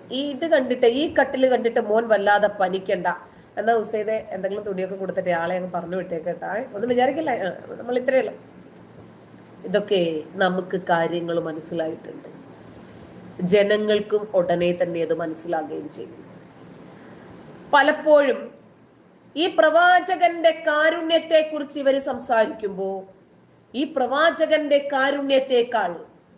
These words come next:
അള്ളാഹുവിന്റെ നീതിബോധത്തെക്കാൾ എത്രയോ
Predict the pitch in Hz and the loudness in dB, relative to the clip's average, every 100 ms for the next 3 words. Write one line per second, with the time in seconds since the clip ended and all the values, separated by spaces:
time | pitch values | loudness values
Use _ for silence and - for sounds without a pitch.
0 | _ _ 208 233 320 349 339 311 330 311 | _ _ -4 2 2 4 2 0 -6 0
1 | 302 285 320 311 285 294 294 285 277 262 | 0 0 -4 -4 2 2 2 0 2 2
2 | 262 269 269 320 320 - _ _ _ 214 | 4 2 2 2 -4 -16 _ _ _ -8
3 | 220 - 269 285 | -8 -2 -2 -2